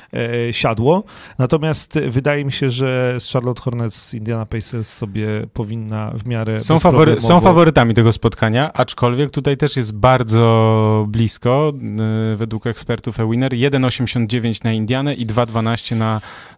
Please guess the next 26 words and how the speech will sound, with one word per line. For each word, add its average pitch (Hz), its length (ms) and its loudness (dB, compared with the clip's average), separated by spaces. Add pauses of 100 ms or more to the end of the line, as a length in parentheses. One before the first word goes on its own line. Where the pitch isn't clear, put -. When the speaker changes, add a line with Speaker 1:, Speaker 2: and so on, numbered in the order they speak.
(120)
Speaker 2:
Charlotte. 110 320 2
Speaker 1:
No 131 80 4
Speaker 2:
Jeśli 151 160 4
Speaker 1:
więc 151 180 0
Speaker 2:
miałbym 151 300 4
stawiać, 143 440 4
to 139 80 2
ja 135 120 6
bym 135 100 0
stawiał 127 300 2
na 123 100 2
Indianę. 127 680 2 (720)
Grają 139 360 2
u 127 80 0
siebie. 123 480 2 (680)
Speaker 1:
O, 113 200 4
nie 127 180 0
gra 127 160 4
Levert, 107 600 0
proszę 123 240 -2
bardzo. 101 400 -2 (140)
E, 110 240 0
tu 113 120 -4
nam 107 320 0
Jakub 113 500 0
Gawryszczak, 107 680 -4